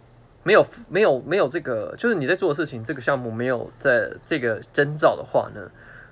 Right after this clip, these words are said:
那你就会陷入这个困境嘛，就是收入跟时间会有所封顶。那很多人，我相信大家都会遇到状况嘛，就是，哎，觉得自己时间不够用啊，或者觉得自己钱不够用啊，然后你就会觉得说，哎，这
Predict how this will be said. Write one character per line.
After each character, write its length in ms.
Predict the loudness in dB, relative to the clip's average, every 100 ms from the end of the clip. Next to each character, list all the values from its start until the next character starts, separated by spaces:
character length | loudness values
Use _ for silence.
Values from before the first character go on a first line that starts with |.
| -16 2
那 160 | 4
你 120 | 4
就 100 | 0
会 140 | 0 0
陷 160 | -2
入 100 | -4
这 140 | -4 -8
个 60 |
困 240 | -8 -10 -10
境 180 | -10 -16
嘛， 140 | -18 -20 -20 -20
就 160 | -12 -10
是 400 | -10 -12 -12 -16 -20 -20 -6
收 240 | 2 4
入 140 | 4
跟 180 | 0 -2
时 200 | -4 -10
间 420 | -6 -6 -6 -10 -12 -20 -20 -6
会 220 | 0 0
有 160 | 0 -6
所 160 | -8
封 320 | -4 -4 -4 -10
顶。 140 | -14 -18 -20 -20 -20 -20 -4 2
那 380 | 4 4 0
很 220 | -4 -6 0
多 240 | 4 6
人， 200 | 6 2
我 100 | -4
相 140 | -2 -2
信 260 | -2 -4
大 140 | 4 6
家 100 | 6
都 60 | 4
会 140 | 0
遇 40 |
到 140 | -2 -2
状 160 | -2
况 180 | -6 -8
嘛， 60 | -10
就 100 | -6
是， 60 |
哎， 100 | -4
觉 220 | -2 -4 -6
得 60 |
自 120 | -6
己 60 | -8
时 160 | -8 -10
间 100 | -8
不 80 |
够 200 | 0 2
用 120 | 2 0
啊， 80 |
或 140 | -4 -6
者 0 |
觉 80 | -6
得 60 |
自 80 | -10
己 80 | -10
钱 180 | -12 -14
不 80 | -8
够 160 | -8
用 160 | -6 -8
啊， 160 | -10 -14 -18 -20 -14
然 140 | -4 2
后 160 | 2
你 100 | 0
就 80 | -2
会 80 | -2
觉 140 | -2
得 60 | -6
说， 100 | -4
哎， 240 | -4 -6
这 160 | -6 -4